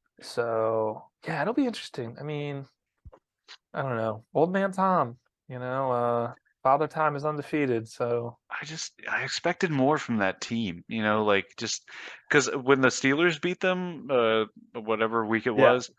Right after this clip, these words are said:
Speaker 1: Mm-hmm.
Speaker 2: like, y-, you, you saw cracks, right? You saw,
Speaker 1: Yeah.
Speaker 2: like, you know, like, this team really isn't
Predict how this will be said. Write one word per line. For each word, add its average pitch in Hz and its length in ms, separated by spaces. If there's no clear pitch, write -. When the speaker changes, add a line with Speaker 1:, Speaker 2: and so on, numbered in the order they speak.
Speaker 1:
Mm-hmm. 131 200
Speaker 2:
like, 120 300
y-, - 100
you, 123 720
you 120 200
saw 135 520
cracks, - 800
right? 107 200
You 107 220
saw, 113 220
Speaker 1:
Yeah. 107 360
Speaker 2:
like, 98 300
you 117 80
know, 101 160
like, 101 180
this 117 200
team 107 280
really 104 300
isn't 110 300